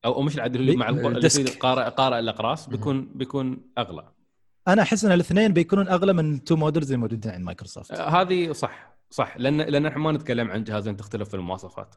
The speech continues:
Speaker 1: هم نفس المواصفات، اللهم واحد ديجيتال، واحد ما في قارئ، واحد في، شو اسمه، قارئ الأقراص.
Speaker 3: أنا
Speaker 1: ف-
Speaker 3: والله توقعي إن ال-، ال-، قارئ الأقراص يكون خمسمية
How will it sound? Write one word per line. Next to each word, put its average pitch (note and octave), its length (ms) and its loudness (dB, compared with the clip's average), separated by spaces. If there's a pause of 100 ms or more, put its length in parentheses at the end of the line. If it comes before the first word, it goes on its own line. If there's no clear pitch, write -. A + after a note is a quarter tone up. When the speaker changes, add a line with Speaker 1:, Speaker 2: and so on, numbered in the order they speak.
Speaker 1:
هم C3 100 -2
نفس D3 180 -4
المواصفات، G#2+ 540 -4
اللهم A#2 280 -4
واحد A#2 220 -6
ديجيتال، C#3+ 460 -8
واحد B2 260 -4
ما G#2+ 100 -6
في G#2 120 -12
قارئ، G2 360 -6
واحد G2 580 -6
في، F#2 460 -8
شو G2 80 -14
اسمه، G2 200 -16 (520)
قارئ F#2+ 320 -4
الأقراص. F2+ 540 -12 (800)
Speaker 3:
أنا D3 180 -2
Speaker 1:
ف- - 20 2
Speaker 3:
والله C3 680 2
توقعي C#3 520 2
إن A2 180 0
ال-، G2+ 320 -6
ال-، - 400 -10
قارئ C#3+ 300 4
الأقراص B2 300 0
يكون A2+ 140 -2
خمسمية D#3 560 -2